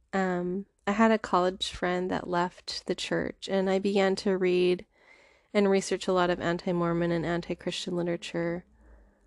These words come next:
I read countless heartbreaking stories of people who had been deeply wounded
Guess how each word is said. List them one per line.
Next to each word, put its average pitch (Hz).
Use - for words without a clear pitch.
I 208
read 190
countless 180
heartbreaking 175
stories 175
of 175
people 175
who 170
had 170
been 175
deeply 180
wounded 175